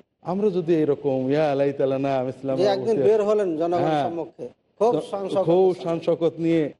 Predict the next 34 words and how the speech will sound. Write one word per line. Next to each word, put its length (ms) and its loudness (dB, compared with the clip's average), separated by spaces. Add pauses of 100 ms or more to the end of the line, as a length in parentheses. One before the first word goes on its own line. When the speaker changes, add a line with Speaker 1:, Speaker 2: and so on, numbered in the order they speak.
(220)
Speaker 1:
তখন 640 0
দুর্বল 400 4
ইমানদাররা 640 -2
কামনা 380 -2
করতে 240 -6
লাগলো, 280 0
Speaker 2:
আফসোস 140 -2
করতে 240 -6
লাগলো। 160 2
Speaker 1:
"ইয়া 160 2
লাইতালানা 640 0
মিসলা 300 -2
মা 140 -2
উতিয়া 600 0
কারুন, 440 0
ইন্নাহু 440 0
লাযু 220 2
হাযযিন 440 -2
আযীম।" 420 -2 (400)
ও 100 2
তো 140 -2
সৌভাগ্যবান, 760 -2
এত 200 -2
টাকা 340 0
দিয়েছে 380 -2
আল্লাহ, 280 0
আমরা 200 -2
যদি 140 -4
পাইতাম। 500 -2 (340)
তখন 220 0
আলেমরা 340 2
বুঝালেন 540 0
যে, 100 -4
"না, 440 0